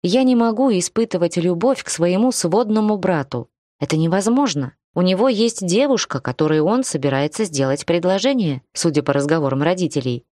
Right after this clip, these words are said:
Намечается работа в офисе, которой он раньше всеми силами сторонился. Я не нужна ему, и он мне не нужен. Наши отношения не закончатся ничем хорошим, мы только испортим друг другу жизнь и разрушим семью.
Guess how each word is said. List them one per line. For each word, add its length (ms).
Намечается 640
работа 420
в 140
офисе, 540
которой 360
он 260
раньше 380
всеми 400
силами 500
сторонился. 840
Я 160
не 100
нужна 300
ему, 380
и 140
он 320
мне 220
не 120
нужен. 520
Наши 320
отношения 720
не 180
закончатся 600
ничем 360
хорошим, 680
мы 100
только 340
испортим 540
друг 240
другу 400
жизнь 380
и 40
разрушим 600
семью. 560